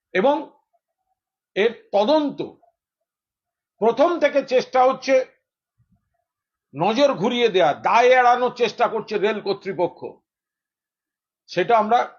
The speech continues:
কোনো অবস্থায় বরদাস্ত করব না, যথাযথ ব্যবস্থা নিতে হবে।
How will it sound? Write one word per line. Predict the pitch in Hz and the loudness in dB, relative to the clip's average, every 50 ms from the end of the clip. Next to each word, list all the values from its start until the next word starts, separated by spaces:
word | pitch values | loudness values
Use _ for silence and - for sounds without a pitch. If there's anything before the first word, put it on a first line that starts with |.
| _ _ _ | _ _ _
কোনো | 165 180 202 220 | -12 -10 -4 -2
অবস্থায় | 208 190 180 208 202 - - 214 196 | -2 -2 -2 -4 -8 -4 -4 -4 -2
বরদাস্ত | 180 170 170 160 147 196 180 175 - - | -2 -2 -4 -4 -2 -4 -4 -4 -4 -10
করব | 202 - - 180 175 180 190 208 | -10 -8 -4 -4 -4 0 0 0
না, | 214 233 254 - - - _ _ _ _ _ _ _ _ _ _ _ _ - | 0 0 -2 -2 -6 -16 _ _ _ _ _ _ _ _ _ _ _ _ -6
যথাযথ | - 156 156 180 226 233 220 226 220 233 | -4 -4 -2 0 -2 0 0 -2 -2 -2
ব্যবস্থা | 220 175 165 165 180 202 - - - 202 180 | -2 0 0 0 0 -4 -8 -4 -4 -4 -4
নিতে | 170 170 156 208 | -4 -6 -4 -2
হবে। | 208 214 233 254 254 254 - | 0 0 2 2 2 0 0